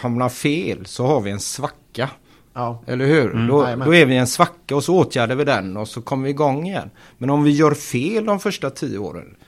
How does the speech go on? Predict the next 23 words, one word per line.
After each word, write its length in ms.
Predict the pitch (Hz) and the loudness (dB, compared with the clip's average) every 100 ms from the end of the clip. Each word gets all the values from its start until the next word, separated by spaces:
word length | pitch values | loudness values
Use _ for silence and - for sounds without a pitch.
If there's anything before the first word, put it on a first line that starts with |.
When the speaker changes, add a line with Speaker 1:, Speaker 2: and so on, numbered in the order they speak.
| _ _ _ | _ _ _
Speaker 1:
så 200 | - 123 | -12 -6
är 100 | 127 | -4
det 80 | 147 | -2
ju 80 | 175 | 0
inga 200 | 143 123 | 0 -2
svackor. 600 | - 151 - _ - 117 | -4 -6 -8 _ -6 -2
Då 60 | |
är 40 | 113 | 0
vi 140 | 160 | 0
bara 180 | 175 170 | 0 0
tillbaka 800 | - 143 156 117 98 - - 110 | -2 -4 0 2 0 -4 -8 -8
till 240 | - 110 | -6 -8
så 220 | - 113 | -8 -8
som 140 | 104 104 | -8 -8
det 60 | |
var 120 | 104 101 | -8 -8
från 280 | 104 104 | -8 -6
början, 520 | 110 98 - - 120 131 | -4 -6 -6 -10 -8 -6
lika 280 | 110 - | -8 -8
illa 400 | 113 104 85 92 | -8 -8 -10 -8
igen. 160 | 156 - - - | -6 -6 -10 -12
Speaker 2:
Mm. 160 | 120 113 113 - _ | -8 -8 -10 -16 _
Speaker 1:
Så, 220 | - 131 | -10 -8